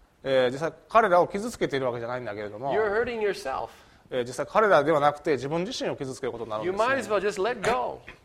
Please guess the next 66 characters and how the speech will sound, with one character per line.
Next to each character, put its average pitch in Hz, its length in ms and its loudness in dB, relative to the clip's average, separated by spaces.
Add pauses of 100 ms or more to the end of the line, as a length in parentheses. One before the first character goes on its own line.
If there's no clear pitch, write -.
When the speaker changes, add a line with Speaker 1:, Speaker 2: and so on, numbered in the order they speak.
Speaker 1:
で 165 100 -6
す 160 100 -8
の 135 60 -4
で 123 60 -6
そ 170 140 -10
の 175 80 -4
よ 180 80 0
う 165 40 0
な 131 100 0
起 143 80 -2
こ 214 100 -4
っ 202 60 -6
た - 100 -4
こ 147 100 -8
と 127 120 -10
と 117 80 -6
い 117 40 -4
う 113 40 -6
の 113 140 -6
は 127 220 0
も 120 140 -6
う - 40 -10
手 160 100 -6
放 151 100 0 (100)
し - 120 -12
て 117 80 -6
忘 123 240 -6
れ 123 60 -6
る 135 60 -8
必 139 120 -8
要 113 60 -4
が - 60 0
あ - 60 -2
り - 60 -6
ま 196 160 0
す。 - 20 -4
Speaker 2:
And - 0 -
say, - 20 -4
"God, 214 80 -4
I 190 120 -2
just 160 180 -8
give 190 180 -8
this 185 240 -10
up." - 100 -10 (580)
Speaker 1:
え 120 60 -6
ー、 120 40 -6
神 160 180 -2
様 127 200 -6
ど 143 120 -6
う - 20 -10
か 113 80 -6
こ 127 80 -10
の 160 100 -4
こ 160 80 -6
と 139 80 -6
に 113 80 -10
関 139 140 0
し - 80 -8
て 110 80 -8
は 101 60 -6
も 107 120 -6
う 123 60 -2
諦 147 160 0
め 120 80 -6
て 98 80 -8
忘 107 40 -2